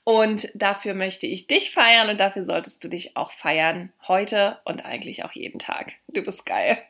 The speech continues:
Wir sind geil. Wir alle sind geil. Und ich freue mich, dass du heute wieder mit, äh, mir an deinen Themen arbeiten möchtest. Und heute soll es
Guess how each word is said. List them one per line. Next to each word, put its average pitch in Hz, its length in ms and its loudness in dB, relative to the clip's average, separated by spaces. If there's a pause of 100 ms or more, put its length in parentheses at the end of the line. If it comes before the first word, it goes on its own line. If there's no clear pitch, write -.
(240)
Wir 294 160 2
sind 254 200 2
geil. 190 280 6 (380)
Wir - 140 2
alle 196 160 2
sind 180 220 -2
geil. - 280 2 (360)
Und 247 100 4
ich 294 140 4
freue 254 200 4
mich, 294 120 0
dass 262 160 4
du 247 100 4
heute 226 240 6
wieder 226 180 2
mit, 226 420 -4
äh, 196 240 6
mir 247 440 4
an 247 240 4
deinen 220 380 2
Themen 214 340 -2
arbeiten 190 440 0
möchtest. 180 420 -4
Und 185 200 -10
heute 190 240 0
soll 180 200 0
es - 280 -2